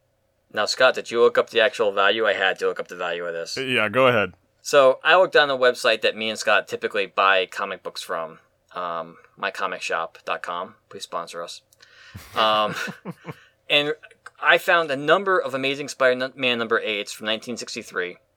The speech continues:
Speaker 1: on the site for sale. And the best one I could find, which was a five point oh, which is right in the middle,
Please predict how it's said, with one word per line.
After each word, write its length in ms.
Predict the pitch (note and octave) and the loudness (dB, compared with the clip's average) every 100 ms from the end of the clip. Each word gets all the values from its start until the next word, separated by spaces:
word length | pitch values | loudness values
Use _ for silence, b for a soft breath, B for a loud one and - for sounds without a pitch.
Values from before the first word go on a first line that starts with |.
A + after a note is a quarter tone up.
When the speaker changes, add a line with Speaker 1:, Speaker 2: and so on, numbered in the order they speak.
| _ | _
Speaker 1:
on 240 | A2+ A#2 | 0 0
the 80 | A#2 | 0
site 300 | - A#2+ G#2 | -2 0 0
for 120 | - | -4
sale. 460 | F#2+ C#3 G#2+ D#2 - _ _ - | -8 -2 0 -2 -8 _ _ -10
And 260 | A#2+ A#2+ | -6 -4
the 60 | A#2+ | -6
best 400 | A#2 C#3+ F3+ - | -4 0 0 0
one 160 | F#3 E3 | 0 0
I 40 | |
could 140 | D#3 | 0
find, 540 | - C3 A#2+ C3 C#3 E3+ | -4 0 2 0 -2 -8
which 240 | - B2 | -12 -10
was 100 | A#2+ | -6
a 60 | G#2+ | -6
five 380 | - A#2 B2+ C3+ | 0 2 2 2
point 300 | - C3 A2 | -2 -2 2
oh, 300 | G#2+ C3+ E3+ | 2 0 -4
which 100 | - | -14
is 100 | D3+ | -2
right 120 | G3 | 0
in 60 | - | 0
the 60 | A2+ | 0
middle, 440 | G#2+ G2 F#2 F#2 | 0 2 0 -4